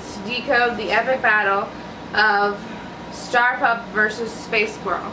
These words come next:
So they gave you some red glasses. I guess that's supposed to be what your dog sees. I'm not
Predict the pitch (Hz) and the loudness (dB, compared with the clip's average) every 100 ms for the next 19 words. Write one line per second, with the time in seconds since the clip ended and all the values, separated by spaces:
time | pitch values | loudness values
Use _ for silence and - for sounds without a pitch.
0 | - - - - - 233 277 277 294 302 | -12 -12 -14 -12 -8 -4 2 2 2 2
1 | 320 330 320 269 233 226 233 254 233 214 | 2 2 2 2 4 4 2 -2 0 2
2 | 208 220 233 214 185 196 233 - - - | 4 2 -2 -4 -2 -2 -2 -8 -10 -10
3 | - - - - - - - - - - | -12 -12 -12 -12 -12 -14 -14 -14 -12 -12
4 | - - - - - - - - 226 240 | -14 -14 -14 -14 -14 -14 -12 -4 2 2
5 | 262 - 247 233 - 262 233 240 240 240 | 2 -4 -4 -4 -6 -6 -2 -2 -2 -6
6 | 240 226 202 208 202 196 196 202 - - | -2 0 0 0 2 4 4 0 -8 -8
7 | 190 190 196 262 403 - - - - - | -6 -4 -2 -2 -2 -4 -10 -12 -12 -12
8 | - - - 202 202 | -14 -12 -10 -6 -6